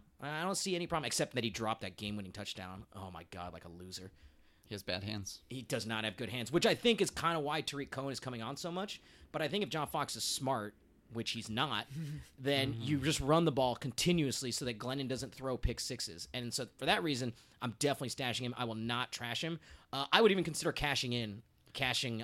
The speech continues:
Speaker 1: a little bit of Jordan Howard if I can get him pretty cheap.
Speaker 2: Yeah, it was one of those things, I think, like, before the season started where people were hyping him as a three-down back.
Speaker 3: Yeah.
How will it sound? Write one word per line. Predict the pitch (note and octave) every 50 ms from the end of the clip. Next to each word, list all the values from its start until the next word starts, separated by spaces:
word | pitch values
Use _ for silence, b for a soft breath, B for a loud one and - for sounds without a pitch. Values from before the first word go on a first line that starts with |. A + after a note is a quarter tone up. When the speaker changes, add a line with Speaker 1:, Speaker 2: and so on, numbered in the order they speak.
| - C3
Speaker 1:
a | B2+
little | B2 B2+ B2 A#2 A2+
bit | A#2+ A2+
of | G#2
Jordan | G#2+ A2 G2 F2+ E2+
Howard | F2+ C#2+ C#2+ - - -
if | B2 -
I | A#2 G#2+
can | A2 G#2+
get | A2 G2
him | F#2+
pretty | - G#2+ -
cheap. | - - F2 - - _ - _ _ _ - b b b b b b b b b b -
Speaker 2:
Yeah, | C3 C#3+ D3+ D3+
it | D3
was | D3+ E3+ D3+ D#3
one | F3 F3+ F3+
of | D#3+
those | D3 B2 - -
things, | - - A#2 A#2 A#2+ A2+
I | G#2+ F#2+
think, | - - G#2 G2 F#2+ F#2 - - - _ B2 -
like, | - G2 - - _ _ _ _ _ _
before | - A#2 - - D#3 C#3+ C#3
the | C3 A2+
season | - C#3 B2+ G2+ A#2 G#2+
started | - - - A2 A2 G#2+ G2+
where | G#2 G#2
people | - - A#2 - A2 A2+
were | G#2+ G2
hyping | - G#2 G2+ - A#2 A2+
him | A2 G#2
as | G2+ G2 -
a | - - -
three-down | A#2+ A2+ A2 A2 A#2 A2+ A2+ A2
back. | G#2 G2+ G2+ A#2+ C#3 C#3+ - -
Speaker 3:
Yeah. | C#3 C3